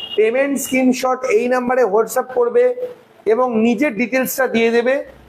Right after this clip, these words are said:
সঙ্গে লিখে দেবে for এনএম জিএনএম book বা কেবি Constable book, বা দুদিন বাদে আমাদের যে ডাব্লিউবি Constable book বা এসআই book যেগুলো বেরোচ্ছে,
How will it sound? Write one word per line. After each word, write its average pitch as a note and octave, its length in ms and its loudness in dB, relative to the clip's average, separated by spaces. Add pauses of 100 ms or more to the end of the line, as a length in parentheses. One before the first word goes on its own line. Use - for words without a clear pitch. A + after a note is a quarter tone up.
সঙ্গে A#3 320 0
লিখে A#3 200 2
দেবে B3 220 2
for A#3+ 480 -2
এনএম G#3+ 460 2
জিএনএম G3 460 0
book D#4 200 0 (380)
বা G3 100 0
কেবি G3+ 280 0
Constable G#3 520 2
book, D4+ 160 -2
বা B3+ 80 0
দুদিন G3+ 300 0
বাদে G3 180 0
আমাদের G3 200 2
যে G3 80 2
ডাব্লিউবি F#3+ 380 0
Constable F#3+ 420 -2
book A3 200 -2
বা F3 120 0
এসআই F#3 380 -2
book F3+ 160 -2
যেগুলো F3+ 240 2
বেরোচ্ছে, F#3+ 400 0